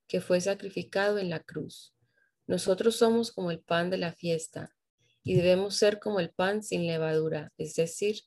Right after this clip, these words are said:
sinceros y honestos. No seamos malos ni hagamos daño a nadie, pues seríamos como el pan que se hace con levadura vieja.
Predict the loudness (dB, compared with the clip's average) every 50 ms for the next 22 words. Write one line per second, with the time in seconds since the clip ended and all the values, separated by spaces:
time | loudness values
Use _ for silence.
0 | _ _ _ _ -14 -12 -6 -6 -6 -4 -4 -2 2 2 2 2 2 0 0 -2
1 | -8 -10 -6 -6 -4 -4 -4 -6 -8 -8 -10 -12 -14 -14 -14 -14 -14 -18 -20 _
2 | _ _ _ _ -20 -20 _ _ _ _ _ -2 -2 0 6 8 8 8 10 8
3 | 6 6 4 4 2 2 0 -2 -4 -4 -4 -2 0 0 0 0 0 0 0 0
4 | 0 0 2 0 0 -2 -2 -2 -2 -4 -4 -6 -8 -12 -14 -14 _ _ _ _
5 | _ _ _ _ _ -2 -2 0 2 0 0 4 4 4 4 4 4 0 0 -2
6 | -6 -2 -2 -2 -2 -2 -4 -2 0 0 0 0 0 -2 -4 -4 -2 -4 -2 -2
7 | -4 -6 -10 -12 -8 -6 -4 -4 -2 -2 -2 -2 -2 -2 -2 -2 -2 -2 -2 -2
8 | -2 -4 -4 -8 -16 -20